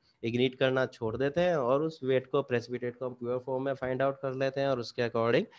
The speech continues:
वैल्यू को हम कैलकुलेट के according निकाल लेते हैं। कैलकुलेशन के according हम देख रहे हैं तो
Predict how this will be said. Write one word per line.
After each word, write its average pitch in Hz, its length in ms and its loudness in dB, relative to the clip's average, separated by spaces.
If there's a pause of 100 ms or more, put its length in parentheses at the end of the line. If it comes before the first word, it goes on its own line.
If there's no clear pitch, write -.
(320)
वैल्यू 139 360 10
को 165 120 6
हम 151 140 2
कैलकुलेट 117 560 4
के 127 100 2
according 107 380 2
निकाल 127 320 8
लेते 90 180 0
हैं। - 140 -10
कैलकुलेशन 170 640 10
के 170 80 2
according 165 360 4
हम 165 120 2
देख 151 200 6
रहे 156 80 4
हैं 156 80 4
तो 185 120 0